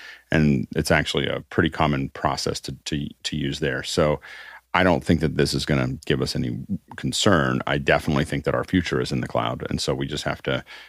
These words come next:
um, keep on measuring when it makes sense and when it doesn't.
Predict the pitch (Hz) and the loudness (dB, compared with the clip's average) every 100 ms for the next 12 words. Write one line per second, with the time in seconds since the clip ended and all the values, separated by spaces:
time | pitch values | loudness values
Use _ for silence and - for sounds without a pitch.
0 | _ - 69 62 - - 78 71 67 64 | _ -2 -2 -2 -4 -2 2 2 2 -2
1 | 58 _ 85 85 82 85 69 71 73 78 | -6 _ 2 4 4 2 0 0 2 2
2 | 76 69 67 - 65 - 71 - - - | 0 -2 -4 -4 -4 -4 -8 -8 -10 -14
3 | - | -14